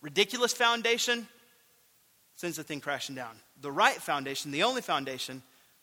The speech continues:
the building is stable. God's building would be stable. So leaders must carefully build the church on the only foundation that, that,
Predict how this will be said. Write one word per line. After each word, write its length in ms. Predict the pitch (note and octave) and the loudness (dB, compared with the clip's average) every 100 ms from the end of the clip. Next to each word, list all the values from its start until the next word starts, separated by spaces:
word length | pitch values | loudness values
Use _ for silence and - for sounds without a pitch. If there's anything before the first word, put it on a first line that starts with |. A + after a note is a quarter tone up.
| _ _ | _ _
the 80 | D3+ | -12
building 320 | C3 D3+ D#3 | -4 -4 -2
is 80 | C#3 | -4
stable. 460 | - - D#3 B2 A2+ - _ _ _ _ _ _ _ _ | -6 -4 -4 -6 -14 -20 _ _ _ _ _ _ _ _
God's 320 | - D#3 D#3 C3+ | 0 2 2 0
building 380 | D3+ C#3 C3 A#2+ | -6 -4 -6 -12
would 120 | C#3 | -14
be 100 | C3 | -12
stable. 380 | B2+ D3+ B2+ A2+ - _ _ | -10 -8 -10 -12 -20 _ _
So 140 | - C#3+ | -10 -6
leaders 460 | C#3 F#3 G3+ F3 | -4 -2 -4 -4
must 180 | D#3+ - - | -6 -8 -10
carefully 580 | - - A#3 B3 B3 A3+ | -12 -2 -2 0 -4 -6
build 400 | D3 D#3+ D#3+ D#3+ | -4 -2 -2 -4
the 80 | C3+ | -10
church 640 | - - D4+ G3+ - - - - _ - | -4 0 2 0 -2 -8 -8 -20 _ -6
on 420 | E3+ E3 D#3+ E3 - _ - | -2 0 -2 -6 -12 _ -8
the 120 | C#3+ | -2
only 180 | B3+ C4+ | -2 0
foundation 560 | F3 D3+ D3 - C#3+ C3+ - _ | 0 0 -2 -4 -8 -12 -20 _
that, 180 | D3 - _ | -8 -8 _
that, 180 | - - | -14 -14